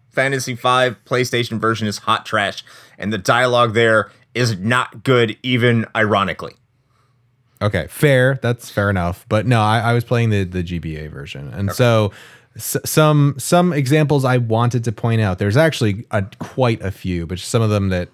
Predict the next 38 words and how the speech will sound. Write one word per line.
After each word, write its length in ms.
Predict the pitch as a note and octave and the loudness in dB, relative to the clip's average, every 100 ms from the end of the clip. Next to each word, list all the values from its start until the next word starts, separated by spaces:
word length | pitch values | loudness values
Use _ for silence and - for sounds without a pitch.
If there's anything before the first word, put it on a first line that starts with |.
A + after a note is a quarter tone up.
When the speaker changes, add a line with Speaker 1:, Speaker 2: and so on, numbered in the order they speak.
| _ - | _ -6
Speaker 2:
I, 280 | F#2 F#2 | -2 -2
I, 280 | D2+ F2 F2 E2 _ _ _ | -4 -6 -6 -10 _ _ _
you 120 | - F#2 | -10 -8
know, 80 | |
came 220 | F2+ G2 F2+ | -4 -4 -4
to 100 | E2+ | -4
mind 300 | E2+ E2 D#2+ - - - | -4 -6 -8 -16 -20 -8
was, 200 | G2+ G2 | -2 -2
of 100 | G#2+ | 0
course, 440 | - D3 C3 - - G2+ A2 D3 _ | 2 2 2 -2 -10 -16 -16 -16 _
Chris 360 | - D#3 - | 0 0 2
used 260 | B2 B2 A2 | 0 0 0
it 120 | A#2+ | -2
in 140 | A#2 A2 | 0 0
our 120 | G#2+ | 0
intro, 600 | G#2+ G#2+ A2 G#2+ G#2 G2 - | 0 -2 0 2 2 -2 -4
Gilgamesh's 560 | G#2+ G2+ G2 G2 G2+ - | -4 -4 -2 -4 -6 -6
thing 200 | G2 F#2+ | -4 -2
about 300 | F2+ F#2 - | -2 -4 -4
the 80 | |
expository 600 | F#2+ - F#2+ F#2 - F2+ F2 | -8 -6 -4 -4 -4 -6 -4
banter 420 | F#2 F2+ F2+ E2+ | -4 -4 -4 -6
and 100 | E2 | -4
fighting, 320 | G2 F2+ F2+ | -2 0 -2
like, 240 | F2 D#2+ - - _ - | -2 -4 -8 -20 _ -4
men 240 | G#2 F#2+ | 0 2
and 120 | F2+ | 0
ladies 340 | F2+ F2+ F2 E2+ | 0 0 -2 -4
and 240 | E2 E2+ | -6 -6
ladies 300 | G2 F2+ E2+ | -6 -4 -6
who 80 | F2 | -6
dress 240 | F2 F2 | -6 -6
like 160 | E2+ E2+ | -6 -6
men. 320 | E2+ D#2+ D#2 _ | -6 -6 -12 _
That's 180 | F#2 F2 | -10 -8
a 20 | |
great 200 | E2+ F2 | -6 -6
one. 200 | E2+ F2 | -6 -8